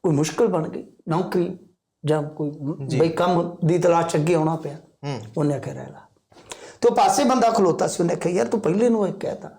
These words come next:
Speaker 1: ਉਹਨੇ ਆਖਿਆ "ਜਿਹੜਾ ਪਹਿਲਾਂ ਆਪਦੇ ਪਿੰਡ ਨੂੰ ਨਿੰਦੀ ਜਾਂਦਾ ਹੈ ਨਾ,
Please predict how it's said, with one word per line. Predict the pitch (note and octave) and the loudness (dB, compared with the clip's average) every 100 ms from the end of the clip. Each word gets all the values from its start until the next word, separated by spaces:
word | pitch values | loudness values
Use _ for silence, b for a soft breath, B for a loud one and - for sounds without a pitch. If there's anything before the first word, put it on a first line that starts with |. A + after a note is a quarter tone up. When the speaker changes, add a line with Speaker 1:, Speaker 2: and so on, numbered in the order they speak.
| _ _ _ _ _ _ _ _ F3+ | _ _ _ _ _ _ _ _ -2
Speaker 1:
ਉਹਨੇ | G#3 G3 | 2 2
ਆਖਿਆ | G3+ | 2
"ਜਿਹੜਾ | G#3 G#3 G3+ - - - | 2 2 0 -4 -12 -2
ਪਹਿਲਾਂ | F3 G#3 | 2 4
ਆਪਦੇ | F3 E3+ | 4 2
ਪਿੰਡ | E3 C#3+ D#3 | 2 2 2
ਨੂੰ | E3+ | 0
ਨਿੰਦੀ | E3 C#3+ D3+ | 0 -2 -4
ਜਾਂਦਾ | D3+ C3 B2 | -6 -10 -12
ਹੈ | |
ਨਾ, | D#3+ - | -12 -14